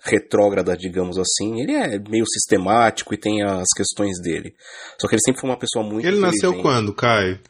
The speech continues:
Speaker 1: Meu pai nasceu em cinquenta e cinco, parece. Cinquenta e cinco.
Speaker 2: É, é, é isso mesmo. É, é o problema. Tem os problemas lá da década de cinquenta.
Speaker 1: É, é. E teve a, as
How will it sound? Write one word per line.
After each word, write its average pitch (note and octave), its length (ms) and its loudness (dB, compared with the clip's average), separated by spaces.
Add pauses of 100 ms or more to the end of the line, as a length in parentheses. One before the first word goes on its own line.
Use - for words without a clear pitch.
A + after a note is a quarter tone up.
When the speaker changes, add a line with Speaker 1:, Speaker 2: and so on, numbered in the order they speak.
(160)
Speaker 1:
Meu - 100 -8
pai D3 180 2
nasceu C#3+ 440 0
em G3 320 -6 (880)
cinquenta F2+ 440 -4
e E2+ 60 -2 (640)
cinco, - 420 -10
parece. - 760 -6 (220)
Cinquenta A2+ 280 -6
e - 20 4
cinco. G2+ 480 0
Speaker 2:
É, A#2+ 460 0
é, C3 60 4
é C3+ 40 4
isso C3+ 140 -4
mesmo. G#2 240 0
É, D3 240 2
é - 40 2
o F3+ 120 2
problema. C3 580 2
Tem G#3 140 2
os A3 140 -4
problemas A#2 320 0
lá G2+ 180 0
da G2+ 140 -4
década G2+ 360 0
de G2 140 -8
cinquenta. F#2+ 400 -4
Speaker 1:
É, A#2+ 420 0 (140)
é. G2 400 0 (300)
E A#2+ 600 4
teve D#3+ 200 2
a, G3 120 0
as D#3+ 160 0